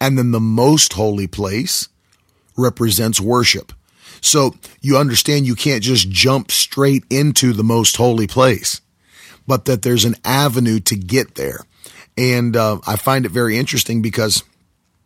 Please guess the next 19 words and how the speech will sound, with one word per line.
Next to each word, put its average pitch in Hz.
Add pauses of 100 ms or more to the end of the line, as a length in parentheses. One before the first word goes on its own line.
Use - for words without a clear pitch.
(880)
to 127
come 165
into 160
the 120
gates, 123 (340)
you've 120
got 104
to 104
have 107
thanksgiving, 117
the 92
Bible 78
says. - (380)
Come 120
into 147
his 123
gates 104
with 110
thanksgiving. 110